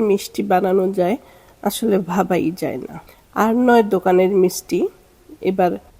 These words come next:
তৈরি করুন ঘরে মিষ্টি। আর এই মিষ্টিটা আমি যেভাবে তৈরি করলাম, তো এখানে আমি কিছু পাউরুটি নিয়ে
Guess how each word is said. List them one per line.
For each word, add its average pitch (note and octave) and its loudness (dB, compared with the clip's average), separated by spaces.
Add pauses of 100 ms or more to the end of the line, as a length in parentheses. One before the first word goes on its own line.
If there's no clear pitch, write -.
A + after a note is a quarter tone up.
(140)
তৈরি G3 4 (100)
করুন A3 4 (320)
ঘরে F3+ 0 (100)
মিষ্টি। - -8 (440)
আর F3 2 (180)
এই A3+ 6
মিষ্টিটা A3 0 (300)
আমি F#3 2 (120)
যেভাবে F3+ 0 (100)
তৈরি F#3+ 2 (100)
করলাম, G3 2 (1160)
তো A3+ 8 (100)
এখানে A#3 4 (100)
আমি A3+ 4 (120)
কিছু G#3+ 0 (380)
পাউরুটি F#3+ 4 (100)
নিয়ে G3+ 6